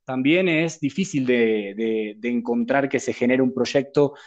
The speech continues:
a largo plazo. Digo porque hay jugadores en donde los mensajes los reciben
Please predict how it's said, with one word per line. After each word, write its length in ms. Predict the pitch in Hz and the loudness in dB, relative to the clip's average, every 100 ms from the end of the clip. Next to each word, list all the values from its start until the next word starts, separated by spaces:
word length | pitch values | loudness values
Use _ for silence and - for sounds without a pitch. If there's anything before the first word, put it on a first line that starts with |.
| - | -10
a 100 | - | -2
largo 280 | 123 131 131 | 0 2 2
plazo. 340 | 135 117 - 104 | 2 -2 -4 -4
Digo 420 | 127 220 226 226 | 2 4 4 4
porque 460 | 170 151 - 147 139 | 2 0 0 0 2
hay 200 | 165 196 | 2 2
jugadores 640 | - 196 202 214 214 156 | 2 4 4 4 2 2
en 120 | 139 | 2
donde 560 | 139 139 127 127 117 - _ _ _ _ 127 | 2 2 2 2 -2 -8 _ _ _ _ -6
los 400 | 123 127 127 120 | -2 0 0 0
mensajes 460 | 127 127 196 202 | 0 2 2 2
los 120 | 160 | 2
reciben 540 | 147 123 156 160 165 | 0 2 4 4 4